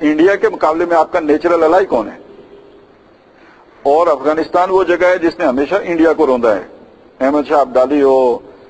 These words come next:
वो महमूद गजनवी हो, गौरी हो, किधर से आए? सब उधर से आए। इसीलिए तो आप अपने मिसाइल, मिसाइलों के नाम भी यही रख रहे हैं, उनको डरा रहे हैं कि ये वही हैं।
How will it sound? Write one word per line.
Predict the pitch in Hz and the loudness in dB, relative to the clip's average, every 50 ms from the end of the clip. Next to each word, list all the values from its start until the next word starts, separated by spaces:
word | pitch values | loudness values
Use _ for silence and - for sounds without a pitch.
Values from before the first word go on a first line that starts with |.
| - - - - - - - - - - 67 65 65 67 - - 80 - 50 50 - - | -20 -20 -20 -20 -20 -20 -20 -20 -16 -14 -12 -12 -10 -10 -10 -10 -12 -12 -14 -14 -12 -8
वो | 127 131 131 127 123 120 117 117 - - - - - - 120 | -4 -2 0 0 0 0 -2 -4 -8 -10 -12 -12 -12 -8 -2
महमूद | 127 135 139 143 139 135 | -2 0 2 2 2 2
गजनवी | 139 139 135 135 139 139 151 156 | 2 2 2 2 0 0 2 2
हो, | 151 143 135 135 131 123 117 - - - - - - - - - - | 4 4 4 4 4 2 0 -2 -6 -12 -20 -20 -20 -20 -20 -16 -8
गौरी | 110 127 143 143 147 160 156 | -2 0 2 2 4 4 4
हो, | 147 143 - - 131 | 4 4 4 2 0
किधर | - - 175 208 185 | -2 -2 -2 -2 -2
से | 143 147 | -2 -2
आए? | 123 101 95 87 - - - - - - - - - _ _ _ _ _ _ _ _ _ _ _ _ _ _ _ _ _ _ _ _ _ _ _ _ _ _ _ _ _ _ _ _ _ _ _ - | -2 -2 -4 -6 -12 -18 -20 -20 -20 -20 -20 -20 -20 _ _ _ _ _ _ _ _ _ _ _ _ _ _ _ _ _ _ _ _ _ _ _ _ _ _ _ _ _ _ _ _ _ _ _ -6
सब | 135 151 156 | -4 -2 0
उधर | 165 175 175 165 | 0 0 0 0
से | 165 165 | 0 -2
आए। | 151 143 131 - - - | -2 -2 -4 -8 -8 -6
इसीलिए | 143 147 170 185 190 185 | -2 -2 0 0 0 0
तो | 180 170 | 0 0
आप | 165 160 175 | 0 0 0
अपने | 170 170 - 165 | -2 -2 -2 -4
मिसाइल, | 156 151 143 131 143 151 160 185 185 | -2 -2 0 2 0 0 0 -4 -6
मिसाइलों | 151 143 139 139 139 143 143 151 170 202 | -4 -4 -4 -2 0 0 0 0 0 -2
के | 185 214 | -2 -2
नाम | 190 170 156 - 170 | -2 -2 -2 -4 -2
भी | 160 175 | -2 0
यही | 151 139 143 | 2 2 2
रख | 131 127 127 143 | 2 2 2 0
रहे | 202 254 | 0 0
हैं, | 220 190 | -2 -2
उनको | 180 214 185 | 0 0 0
डरा | 156 135 139 143 143 143 143 143 | 2 2 2 2 4 4 2 2
रहे | 143 143 127 120 | 2 0 0 0
हैं | 120 113 | -2 -2
कि | 120 | -2
ये | 120 123 | 0 0
वही | 120 120 131 135 123 | 2 2 2 2 2
हैं। | 120 113 110 | 0 -4 -6